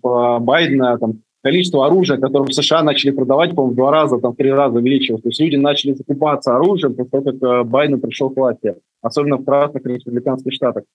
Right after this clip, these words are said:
Мне не кажется, что прям будет что-то массовое, такое уличное. Нет, С Ш А, ну, легко это переживёт, просто с какими-то,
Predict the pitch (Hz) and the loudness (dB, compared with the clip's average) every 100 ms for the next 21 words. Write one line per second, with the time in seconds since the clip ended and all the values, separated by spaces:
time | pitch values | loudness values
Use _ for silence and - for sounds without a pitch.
0 | _ - 165 175 202 196 185 143 - 131 | _ -6 -2 0 0 0 0 -2 -2 0
1 | 135 151 156 - 113 117 139 156 156 123 | 2 2 0 -2 -2 0 2 0 0 -2
2 | 113 120 127 156 147 - 135 147 120 - | 0 -2 0 2 0 0 0 0 -2 -2
3 | 120 190 214 175 147 131 143 127 135 175 | -2 2 2 4 2 2 2 0 0 0
4 | 165 170 - 135 139 190 214 214 143 - | 0 -2 0 0 2 2 2 0 -2 -2
5 | 127 123 117 139 135 120 | -4 -4 -2 0 2 -2